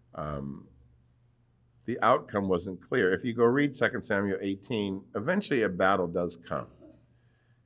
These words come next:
David had thousands of soldiers by the time they got to him. These soldiers that loved David would have given their lives for him. He was like their leader, their hero. <laughs>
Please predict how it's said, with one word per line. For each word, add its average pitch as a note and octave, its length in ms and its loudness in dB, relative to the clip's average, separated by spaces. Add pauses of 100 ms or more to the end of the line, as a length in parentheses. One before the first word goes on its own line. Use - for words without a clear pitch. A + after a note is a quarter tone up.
(220)
David C#3+ 380 6
had G#2 340 2 (140)
thousands C#3+ 580 2
of A2+ 120 -8
soldiers F#2 600 -4
by F2 200 -6
the F2 100 -6
time E2+ 300 -8
they D#2+ 120 -8
got D#2+ 260 -8
to D2 80 -18
him. C2 180 -20 (680)
These B2+ 220 -4
soldiers B2+ 400 2
that A2 240 -4
loved A#2 420 4
David E2 340 -2
would G2 140 -4
have G2 140 -8
given A#2 240 -2
their G2+ 140 -2
lives F2 400 -2
for E2 160 -10
him. E2 180 -8
He G2 100 -6
was F#2+ 220 -6
like F2 280 -4
their E2+ 220 -4
leader, F2 500 -6
their D#2+ 220 -6
hero. G#2 720 -4
<laughs> - 60 -20